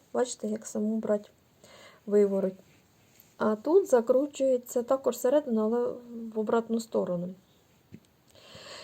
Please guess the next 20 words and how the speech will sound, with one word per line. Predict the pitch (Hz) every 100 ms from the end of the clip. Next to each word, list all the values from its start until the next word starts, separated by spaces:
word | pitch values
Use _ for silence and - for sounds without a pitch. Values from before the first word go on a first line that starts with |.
| - -
І | -
ще, | 226 - - 247 196
це | 196 233
в |
мене | 240 226
був | 208 220 208
один | 208 240 269
клубочок | 269 277 277 294 311 302
залишку, | 294 294 294 294 -
потім | 285 233 254 254 269
я | 233 233
дов'язала | 220 208 208 220 247 226
темно-синіх. | 220 214 214 226 - 202 180 185
Я | 220
надіюсь, | 220 214 233 233
вам | 226 208
на | 202
камеру | 208 220 208 208
видно, | 202 277 233
видно, | 214 208 185 185